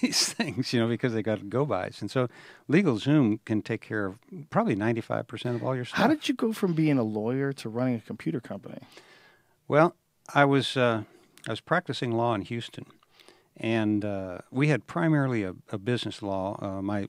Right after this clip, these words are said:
Speaker 1: partner and I owned a title insurance company, and we were doing, you know, it was in the heyday in Houston when the <laughs> savings and loan thing was going on. But, uh, one day,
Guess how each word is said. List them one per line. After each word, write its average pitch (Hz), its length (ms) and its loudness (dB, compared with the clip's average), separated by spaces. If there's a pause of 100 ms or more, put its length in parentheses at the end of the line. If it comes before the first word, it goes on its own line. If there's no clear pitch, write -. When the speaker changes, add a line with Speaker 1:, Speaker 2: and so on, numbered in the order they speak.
Speaker 1:
partner 117 220 -2
and 98 100 -4
I 98 80 -4
owned 98 160 -4
a 95 60 -10
title 101 320 -6
insurance 98 420 -4
company, 98 400 -8
and 101 160 -4
we 104 80 -4
were 104 60 -4
doing, 98 420 -8
you 123 120 -2
know, - 20 -2
it 107 40 -2
was 101 120 -6
in 101 80 -2
the 87 60 -4
heyday 107 360 -2
in 92 120 -6
Houston 98 400 -6
when 92 180 -8
the 90 180 -10 (260)
<laughs> - 20 -
savings 143 640 2
and 120 120 2
loan 117 240 4
thing 165 220 -2
was 117 160 -8
going 104 340 -2
on. 104 220 -8 (500)
But, 113 320 2
uh, 98 220 -4 (420)
one 160 280 8
day, 127 340 6